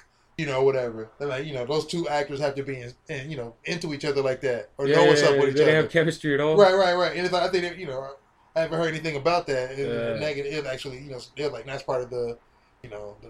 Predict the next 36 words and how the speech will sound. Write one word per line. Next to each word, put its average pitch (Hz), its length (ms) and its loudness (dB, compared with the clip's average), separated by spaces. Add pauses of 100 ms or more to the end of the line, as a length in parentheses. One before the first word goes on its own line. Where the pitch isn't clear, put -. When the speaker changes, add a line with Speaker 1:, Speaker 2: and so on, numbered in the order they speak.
(160)
Speaker 1:
the 123 60 -20
takeaway. 120 560 -6
Like, 113 100 -14
mm, 131 100 -16 (160)
I 139 100 -10
ain't 131 120 -12
fucking 120 260 -10
with 117 120 -14
that. 117 220 -14 (260)
Speaker 2:
Yeah, 151 220 4
and 156 100 2
then 165 100 4
it 170 40 2
was 170 160 0
like 170 160 -2
that 120 160 -4
Maximus, 151 760 -6 (100)
the 123 80 -10
guy 135 160 -2
who 143 120 -4
plays 139 380 -2
him, 117 220 -6 (260)
just 113 180 -14
doesn't 127 300 -4
seem 131 460 -6
like 110 260 -6 (120)
Speaker 1:
Oh, 165 280 4 (140)
people 311 220 0
are 277 40 0
expecting 269 480 -2
one 240 200 2
thing 185 380 0
and 190 120 -2
probably 202 220 2
getting 202 220 0
another 196 360 0